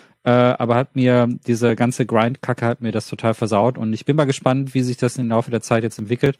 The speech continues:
Ähm, ich hab, wie gesagt, eine Presseversion bekommen, aber wenn ich jetzt sieb-,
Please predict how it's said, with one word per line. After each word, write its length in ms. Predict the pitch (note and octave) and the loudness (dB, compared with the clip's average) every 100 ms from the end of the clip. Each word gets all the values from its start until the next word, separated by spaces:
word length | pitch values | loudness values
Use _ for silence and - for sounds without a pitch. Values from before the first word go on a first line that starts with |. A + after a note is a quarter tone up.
| - - - _ | -10 -20 -20 _
Ähm, 380 | A2+ A2 G#2+ A#2 - | 2 2 2 -4 -8
ich 120 | A#2 | -4
hab, 120 | D3 | -4
wie 220 | - A#2+ C3+ | -4 -2 2
gesagt, 220 | C3+ C#3 | 2 2
eine 100 | B2+ | 0
Presseversion 500 | - D3+ E3 D3+ D3+ | -2 0 0 0 0
bekommen, 300 | D3 E3 D#3 | -2 -2 2
aber 120 | B2 | 2
wenn 100 | B2+ | 2
ich 60 | C3 | 0
jetzt 120 | |
sieb-, 100 | A#2 | -2